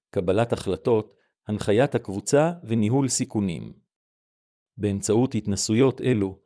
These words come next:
המשתתפים מפתחים כישורי מנהיגות כגון קבלת החלטות, פתרון בעיות תחת לחץ ותקשורת יעילה.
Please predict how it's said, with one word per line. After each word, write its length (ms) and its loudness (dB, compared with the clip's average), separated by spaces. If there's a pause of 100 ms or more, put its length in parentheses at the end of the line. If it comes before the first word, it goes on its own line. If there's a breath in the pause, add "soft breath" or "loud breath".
(260)
המשתתפים 640 -2
מפתחים 480 -2
כישורי 440 0
מנהיגות 520 0
כגון 380 0
קבלת 460 2
החלטות, 640 0 (360)
פתרון 420 -2
בעיות 460 4
תחת 300 0
לחץ 440 -2
ותקשורת 640 -2
יעילה. 400 -2